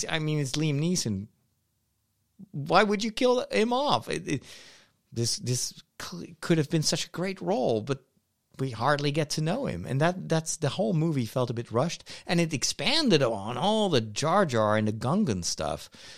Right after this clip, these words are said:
which I liked Ahmed Best and his humor, but when I saw the final result,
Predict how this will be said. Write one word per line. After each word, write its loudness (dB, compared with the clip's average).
which 4
I -4
liked -2
Ahmed 0
Best 2
and 0
his 0
humor, -2
but -2
when 4
I 2
saw 2
the 2
final 0
result, 2